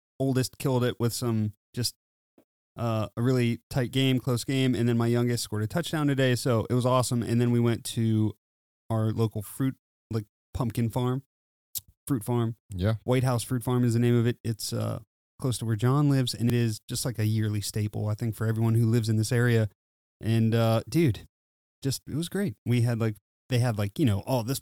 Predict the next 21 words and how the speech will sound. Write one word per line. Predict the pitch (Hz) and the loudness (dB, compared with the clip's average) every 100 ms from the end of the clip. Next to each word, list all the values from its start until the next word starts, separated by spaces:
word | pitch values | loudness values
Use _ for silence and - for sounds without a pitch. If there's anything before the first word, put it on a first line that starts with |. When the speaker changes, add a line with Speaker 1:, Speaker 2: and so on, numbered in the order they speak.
| - | -4
Speaker 1:
fall | 180 139 127 | -2 -2 -2
festival | - 143 - 139 135 123 120 | -4 -4 -2 0 0 2 0
and | |
just | 117 123 | 0 -2
all | 139 | -2
this | 131 123 | -2 -2
shit | - 135 | -2 -2
out | 127 123 117 | 0 0 0
and | 107 107 - _ _ _ _ | -2 -4 -8 _ _ _ _
way | 147 143 | -2 0
too | 131 | 2
many | 135 127 | 2 2
people, | 117 139 123 120 | 2 0 0 0
but | 110 104 _ _ _ _ - - _ _ - | -2 -4 _ _ _ _ -16 -16 _ _ -4
tons | 143 123 | 0 0
of | 117 | 0
fun. | 135 120 | 0 2
The | 113 | 0
kids | - 127 117 | 0 -2 0
love | 117 | 0
it. | 117 | 0